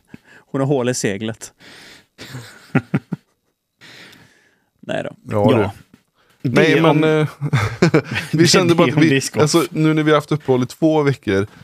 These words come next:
Speaker 2: vi kan inte sitta liksom och dra alla jävla grejer,
Speaker 1: Nej.
Speaker 2: utan vi får ta det som är lite nämnvärt.
Speaker 1: Ska vi ta
Speaker 2: Ja, och
Speaker 1: plocka russinen ur kakan, som man säger? De,
Speaker 2: Mm.
Speaker 1: men, ja, men lite utav de händelserna som är rätt feta. Typ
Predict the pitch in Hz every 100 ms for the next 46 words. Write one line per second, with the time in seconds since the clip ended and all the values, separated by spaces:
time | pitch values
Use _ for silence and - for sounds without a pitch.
0 | - 127 123 131 - - - 113 107 110
1 | 101 107 104 101 98 98 95 95 - 98
2 | 113 117 117 110 123 104 143 131 127 120
3 | - 120 117 110 110 - 117 117 104 101
4 | 101 - - _ - - 170 170 - 185
5 | - 117 113 113 113 - 190 - 147 139
6 | - 120 117 - - 135 170 170 - 135
7 | 123 127 131 - 135 107 - 147 147 156
8 | 151 143 107 87 113 - - 127 135 120
9 | 113 - 117 123 120 98 92 165 - 180
10 | 190 202 185 - 139 170 147 139 165 117
11 | 117 117 131 131 139 120 - 180 117 -
12 | 160 - - 196 180